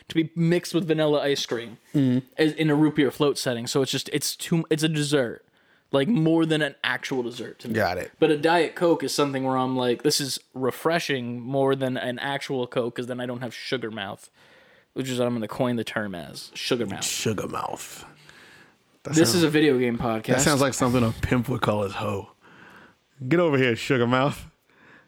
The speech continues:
Speaker 2: Is that insensitive? Like, is that bad to say? Pimp, <laughs> pimps and hoes exist,
Speaker 1: Insensitive
Speaker 2: right?
Speaker 1: to who? The pimp or the hoe?
Speaker 2: <laughs> I'm just saying. Pimps
Speaker 1: Which one
Speaker 2: and,
Speaker 1: are you being insensitive
Speaker 2: pimps,
Speaker 1: to?
Speaker 2: pimps and hoes exist, and you know we live in a very sensitive culture right now, so I
Speaker 1: True.
Speaker 2: don't know if that's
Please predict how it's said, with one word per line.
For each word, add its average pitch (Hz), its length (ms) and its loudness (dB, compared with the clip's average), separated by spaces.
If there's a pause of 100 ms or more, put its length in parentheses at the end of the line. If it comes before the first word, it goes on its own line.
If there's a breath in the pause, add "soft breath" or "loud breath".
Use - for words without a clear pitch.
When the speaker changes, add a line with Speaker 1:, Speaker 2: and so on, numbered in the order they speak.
(200 loud breath)
Speaker 2:
Is 147 100 4
that 226 240 4 (140)
insensitive? 190 560 4
Like, 151 140 4
is 151 60 4
that 165 180 4
bad 160 220 2
to 156 80 4
say? 160 280 0 (720)
Pimp, 220 300 2 (220)
<laughs> - 160 -14
pimps - 440 2
and 220 160 4
hoes 175 300 2
exist, 160 400 4
Speaker 1:
Insensitive 147 400 4
Speaker 2:
right? 175 100 6
Speaker 1:
to - 0 -
who? 143 300 4 (140)
The 139 120 -4
pimp 247 340 4 (180)
or 170 140 6
the 156 100 2
hoe? 139 260 2 (120)
Speaker 2:
<laughs> - 120 4
I'm 202 180 4
just 254 200 2
saying. 220 380 6
Pimps 254 340 -8
Speaker 1:
Which 262 220 6
one 285 120 6
Speaker 2:
and, 285 80 4
Speaker 1:
are 269 60 4
you 247 140 4
being 226 220 6
insensitive 208 560 4
Speaker 2:
pimps, 254 220 4
Speaker 1:
to? - 300 4
Speaker 2:
pimps 254 240 2
and 240 100 6
hoes 214 280 4
exist, 165 480 2
and 165 120 2
you 180 60 4
know 208 140 4
we 208 160 4
live 185 300 4
in 170 120 2
a 170 80 4
very 170 300 4
sensitive 165 560 2
culture 160 420 2
right 135 200 2
now, 127 220 4
so 135 140 0
I 135 40 6
Speaker 1:
True. 165 120 8
Speaker 2:
don't 151 100 4
know 156 160 6
if 156 100 0
that's 147 240 2